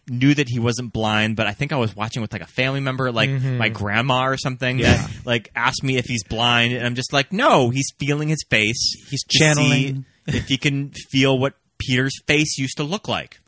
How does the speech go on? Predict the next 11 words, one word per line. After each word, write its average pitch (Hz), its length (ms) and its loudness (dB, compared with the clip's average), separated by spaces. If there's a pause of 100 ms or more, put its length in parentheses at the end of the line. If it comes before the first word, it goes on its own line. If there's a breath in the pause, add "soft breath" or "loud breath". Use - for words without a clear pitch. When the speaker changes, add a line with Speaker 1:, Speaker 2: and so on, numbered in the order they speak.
(800 soft breath)
Speaker 3:
Where's 180 200 6
the 170 180 6
young 139 260 4
Peter 127 400 4
under 127 320 4
all 110 220 6
that? 98 260 2
Speaker 2:
Under 165 160 4
all 165 120 2
those 151 200 4
wrinkles. 123 760 0